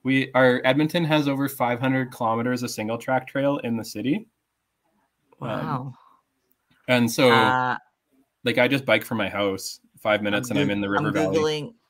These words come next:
Speaker 2: I'm Googling five hundred kilometers in miles. <laughs>
Speaker 1: Yeah, I forget,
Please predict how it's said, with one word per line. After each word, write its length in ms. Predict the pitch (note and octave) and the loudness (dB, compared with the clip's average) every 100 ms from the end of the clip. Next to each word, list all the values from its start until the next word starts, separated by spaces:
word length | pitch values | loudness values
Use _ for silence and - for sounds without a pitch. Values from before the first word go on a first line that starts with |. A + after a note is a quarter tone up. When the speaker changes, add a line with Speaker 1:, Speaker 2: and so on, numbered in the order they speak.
| _ C#3+ | _ -8
Speaker 2:
I'm 160 | D3 | -6
Googling 440 | D3 D3 D#3 D3 C#3+ | -4 -2 -2 -2 -2
five 240 | C3 C3 | 0 0
hundred 300 | D#3 C3 B2+ | -4 -8 -10
kilometers 640 | B2+ A#2+ A#2 A#2 A#2+ A#2 A#2 | -8 -6 -4 -4 -6 -8 -8
in 120 | A2 | -8
miles. 540 | A2 G2+ F#2+ - - - | -8 -6 -8 -10 -14 -8
<laughs> 60 | - A#3 - - - | -6 -6 -8 -16 0
Speaker 1:
Yeah, 160 | C#3+ - | 6 6
I 100 | F#3 | 6
forget, 400 | - - - | 2 2 2